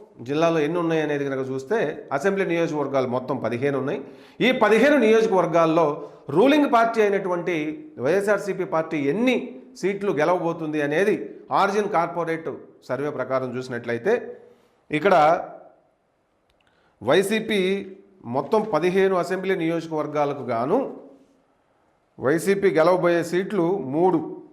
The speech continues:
మూడు స్థానాలు. మూడు స్థానాలు ఏమిటి అనేది కనుక చూసినట్లయితే ఒకటి ఉంగుటూరు, రెండు ఉండి, మూడు కొవ్వూరు. కొవ్వూరు అనేది ఎస్సీ కాన్స్టిట్యుయెన్సీ.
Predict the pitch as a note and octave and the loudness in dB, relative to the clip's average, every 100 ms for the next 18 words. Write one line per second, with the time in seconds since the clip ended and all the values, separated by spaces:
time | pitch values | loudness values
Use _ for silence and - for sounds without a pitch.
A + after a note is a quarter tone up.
0 | _ C3 D#3+ D#3+ E3 D#3+ D#3 A2+ - - | _ -4 -2 0 2 4 4 2 -6 -16
1 | - _ _ _ _ _ _ _ - C3 | -20 _ _ _ _ _ _ _ -4 2
2 | A3 A#3 G#3 G3 G3 F3+ D#3 F3 F3+ F#3 | 2 4 2 4 4 4 4 2 2 2
3 | F3+ E3 D#3+ D#3 D#3 E3 C3+ C#3 - - | 2 2 0 -2 0 2 2 0 -8 -18
4 | - D3+ D#3 D3+ C#3+ C#3+ C#3+ D#3+ C3+ D#3+ | -10 -8 -4 -4 -2 -2 2 0 2 -2
5 | - - - _ _ _ - C3 F3 F3+ | -6 -20 -20 _ _ _ -6 -2 0 0
6 | C#3+ E3 - - _ - B2 F#3 G#3+ A3 | -2 -4 -10 -20 _ -10 -6 -2 -2 0
7 | G3 G3 - - - _ _ _ _ _ | 0 -2 -6 -12 -20 _ _ _ _ _
8 | _ _ - A#2 F3 G3 D3+ A#2+ D#3+ F#3+ | _ _ -8 -2 0 2 0 0 -2 0
9 | A3+ B3+ - - - _ _ _ _ _ | 0 -2 -12 -20 -20 _ _ _ _ _
10 | _ _ _ C3 E3 G#3 F3+ D#3+ F#3 - | _ _ _ 0 4 8 8 6 0 -8
11 | - - A3 F3+ E3 C#3+ - - - - | -10 4 4 6 4 2 0 -10 -18 -16
12 | - G3 G#3+ B3 G#3 F#3+ F3+ G#3+ E3 E3 | 2 4 6 6 6 4 2 2 2 -2
13 | - C3+ C3+ E3+ C#3+ C#3 C3 C3 B2+ G3+ | -6 -8 -4 -4 -2 -2 -2 -6 -6 -8